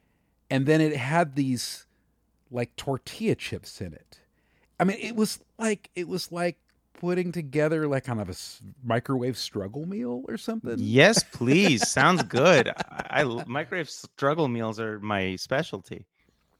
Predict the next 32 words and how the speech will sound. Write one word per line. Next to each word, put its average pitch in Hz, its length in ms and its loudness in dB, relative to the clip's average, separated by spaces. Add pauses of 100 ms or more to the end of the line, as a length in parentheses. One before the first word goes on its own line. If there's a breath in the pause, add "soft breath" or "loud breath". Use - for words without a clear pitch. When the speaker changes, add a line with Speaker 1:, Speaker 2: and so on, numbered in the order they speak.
(600 soft breath)
Speaker 1:
So 165 220 4
anyway, 156 280 6
yeah, 143 180 6
so 147 260 2
Speaker 2:
I, 147 120 6
Speaker 1:
I'm, 165 100 4 (200)
I'm, 151 120 6
Speaker 2:
I, 160 140 4 (100)
I 147 120 6
Speaker 1:
I'm 190 60 6
Speaker 2:
eat 175 140 2
struggle 160 400 0
meals 156 300 2
even 151 180 -2
when 147 140 2
I'm 131 100 0
thriving. 139 560 -2 (100)
Speaker 1:
So - 240 6
I 175 120 8
have 226 240 6
to 220 80 0
decide 156 800 4
whether 127 480 2
or 131 240 0
not 101 440 0 (140)
I'm 101 180 -4
gonna 104 200 0
go 101 240 0
ahead 95 480 -4
and 95 260 -8
go 95 220 -6
to 90 320 -10